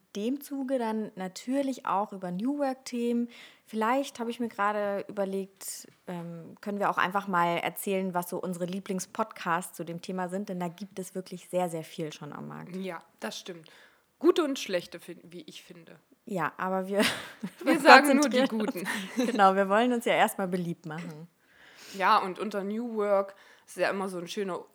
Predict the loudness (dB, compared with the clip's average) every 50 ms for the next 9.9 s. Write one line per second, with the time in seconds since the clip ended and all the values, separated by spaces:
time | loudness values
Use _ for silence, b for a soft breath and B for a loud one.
0 | _ -10 -8 -2 2 2 2 2 2 -2 -6 -4 -4 -4 -4 -6 -10 B B B
1 | B B B B -12 -12 -10 -8 -8 -8 -8 -8 -8 -6 -4 -2 -2 -2 -4 -6
2 | -8 -8 -8 -8 -6 -6 -6 -4 -4 -4 -4 -6 -6 -6 -8 -8 -8 -12 -12 -12
3 | -12 -10 -8 -6 -4 -2 -2 -2 -4 -4 -10 -14 -12 -10 -8 -6 -6 -8 -8 -8
4 | -10 -10 -10 -10 -10 -12 -10 -10 -10 -10 -10 -12 -14 -12 -8 -8 -8 -8 -6 -8
5 | -10 -10 -10 -10 -10 -10 -10 -12 -14 -14 -16 -18 -16 -12 -10 -8 -8 -4 -2 -2
6 | -2 -2 -4 -8 -8 -8 -8 -6 -4 -4 -4 -4 -6 -10 -10 -10 -10 -8 -10 -10
7 | -8 -8 -8 -8 -8 -8 -10 -12 B B B B B B B B B B B B
8 | B B -4 2 4 4 4 4 0 -4 -4 -4 -2 -2 -2 0 -2 -2 -6 -8
9 | -10 -12 -14 -14 -12 -12 -10 -8 -6 -6 -6 -8 -10 -10 -8 -10 -8